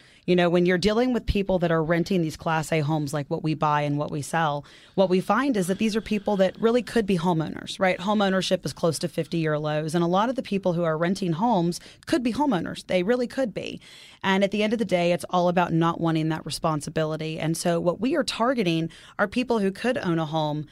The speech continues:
but don't. They don't want to. They don't want the responsibility. They don't wanna, you know, be tied down to one area. And when we look at the jobs that are coming here and all the people relocating here, which, by the way, we had about two hundred and eighty thousand jobs added just in D F W last year. So think about that for a minute.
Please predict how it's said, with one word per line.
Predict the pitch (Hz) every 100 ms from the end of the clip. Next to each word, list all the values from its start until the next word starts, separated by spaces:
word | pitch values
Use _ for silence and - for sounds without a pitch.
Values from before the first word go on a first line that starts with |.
| _
but | - 156
don't. | 147 147 - -
They | 196
don't | 202
want | 214 220
to. | -
They | 185
don't | 175 165
want | 160
the | 160
responsibility. | 147 - 156 - 226 226 220
They | 185
don't | 165 165
wanna, | 160 156 147 - -
you | -
know, | 175
be | 170 180
tied | 170 - 180 185
down | 175 185 214
to | 175
one | 180 180
area. | 180 220 269 165 160 - - -
And | 196
when | 214
we | 208
look | 220 285
at | 302
the | 190
jobs | 175 165 214
that | 202 170
are |
coming | - 160 151
here | 143 156
and | 156
all | 185
the | 196
people | - 196 175
relocating | 165 165 165 - 165 156 147
here, | 156 156
which, | 160 -
by | 196 202
the | 180
way, | 185 165
we | 160 156
had | 170
about | 165 -
two | - 208
hundred | 208 190
and | 165 -
eighty | 190 190 196
thousand | 185 170 180 165 156
jobs | 160 160 151
added | - 160 160
just | 139 208 -
in | 165
D | 165 160
F | -
W | 170 151 147
last | 147 147 -
year. | 165
So | 147 -
think | - 220
about | 196 147 -
that | 165 -
for | 180 160
a |
minute. | 156 156 165